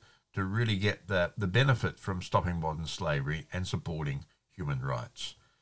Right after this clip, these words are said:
So now we're doing the reverse of what we did, where we said, "Please don't consciously, uh, knowingly use Uzbekistan cotton." Now we've got to say, "Please use that," so that we've got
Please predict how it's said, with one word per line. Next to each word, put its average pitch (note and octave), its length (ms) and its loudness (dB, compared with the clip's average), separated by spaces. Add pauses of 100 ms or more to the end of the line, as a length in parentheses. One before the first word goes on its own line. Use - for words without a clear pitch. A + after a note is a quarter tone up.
(160)
So B2+ 220 6
now D#3 260 6
we're A#2 220 4 (180)
doing A2+ 300 4
the F2 80 0
reverse F2 680 4 (100)
of F2+ 120 0
what E2+ 160 -2
we D#2+ 120 -4
did, D#2+ 340 0 (160)
where G#2+ 180 0
we G2 120 2
said, F#2 320 0 (400)
"Please G2+ 320 2
don't G2+ 500 0
consciously, F#2+ 720 -2 (280)
uh, D#2 160 -2
knowingly F#2+ 760 4 (200)
use C3 320 6
Uzbekistan C#2+ 760 -4
cotton." F#2 440 0 (400)
Now B2 200 6
we've A#2+ 100 4
got F2 80 -2
to F2+ 80 -4
say, F#2 360 2 (180)
"Please G#3 360 0
use C#2+ 220 -2
that," C#2 300 0 (260)
so A#2+ 300 2
that G2+ 340 2
we've A#2+ 380 2
got G2 340 2